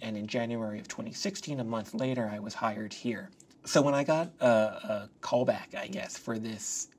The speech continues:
job, I was really excited, and they had told me to come in and that we would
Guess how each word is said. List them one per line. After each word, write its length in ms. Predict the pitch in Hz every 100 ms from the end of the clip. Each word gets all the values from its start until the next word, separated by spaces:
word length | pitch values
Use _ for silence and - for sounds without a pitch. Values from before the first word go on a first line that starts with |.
| _ -
job, 400 | - 113 95 98 95
I 160 | 107
was 220 | 107 110
really 360 | - 131 123 117
excited, 680 | 110 - - 120 117 - 185 - - -
and 100 | 135
they 60 |
had 120 | 127
told 180 | 127 180
me 80 | 165
to 100 | 156
come 300 | - 147 131
in 120 | 127
and 120 | 123
that 100 | 117
we 80 | 117
would 220 | 113 110